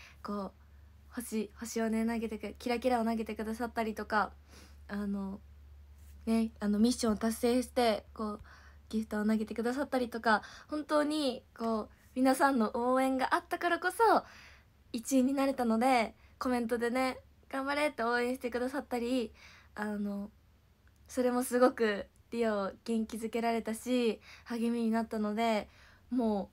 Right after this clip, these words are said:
う応援してくださった全ての方に感謝なので、本当にありがとうございます。でも、あの、順位としてね、出るのが百位の方までなので、ね、あの、代表者百名の方のお名前を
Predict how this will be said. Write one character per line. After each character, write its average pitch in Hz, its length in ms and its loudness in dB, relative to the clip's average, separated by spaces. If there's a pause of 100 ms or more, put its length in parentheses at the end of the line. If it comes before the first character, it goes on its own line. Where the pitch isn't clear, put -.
(160)
う 254 120 0
応 254 80 6
援 285 140 2
し - 40 -10
て 269 100 -4
く 269 80 -2
だ 269 140 2
さ 302 100 -4
っ 277 60 -10
た 247 100 -2
全 330 320 -4
て 285 80 0
の 233 140 2
方 240 240 -2
に 220 260 2 (460)
感 233 240 -6
謝 233 100 -4
な 220 160 0
の 214 140 -2
で、 214 400 -2
本 233 180 -6
当 233 160 0
に 233 180 0
あ 240 120 -2
り 247 100 0
が 247 120 2
と 233 120 -2
う - 20 0
ご 226 120 -2
ざ 247 180 2
い 254 60 2
ま 302 200 4
す。 - 80 -10 (800)
で 339 120 -4
も、 330 360 2 (280)
あ 226 140 0
の、 208 300 0 (180)
順 302 260 0
位 269 80 -2
と 262 100 4
し 269 80 -4
て 247 100 0
ね、 247 140 -2
出 269 120 2
る 277 120 0
の 262 160 0
が 262 340 6 (300)
百 269 320 -2
位 254 100 2
の 226 120 0
方 254 260 -2
ま 233 100 0
で 226 100 -2
な 226 120 0
の 214 160 -2
で、 220 280 2 (520)
ね、 226 220 -4 (220)
あ 190 140 -6
の、 180 260 -4 (600)
代 214 240 2
表 220 140 2
者 220 120 -4
百 214 300 -2
名 214 120 2
の 202 120 0
方 202 240 -4
の 196 200 -2
お 202 60 -4
名 190 160 0
前 190 240 -2
を 190 160 -2